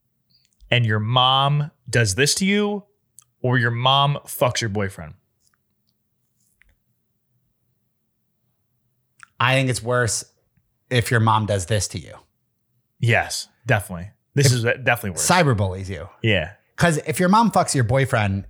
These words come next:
Speaker 2: it's like kind of a compliment, right?
Speaker 1: That, and it, you could also be like, "Well, she was drunk," or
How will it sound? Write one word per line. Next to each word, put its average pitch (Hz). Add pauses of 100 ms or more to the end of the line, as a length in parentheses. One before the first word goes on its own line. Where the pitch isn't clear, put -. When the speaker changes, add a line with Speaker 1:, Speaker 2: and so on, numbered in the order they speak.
Speaker 2:
it's 120
like 120 (1500)
kind 202
of 190
a -
compliment, 113 (800)
right? 131
Speaker 1:
That, 196
and 175
it, 175
you 196
could 202
also 156
be 139
like, 120
"Well, 131
she 170
was 190
drunk," 175
or 143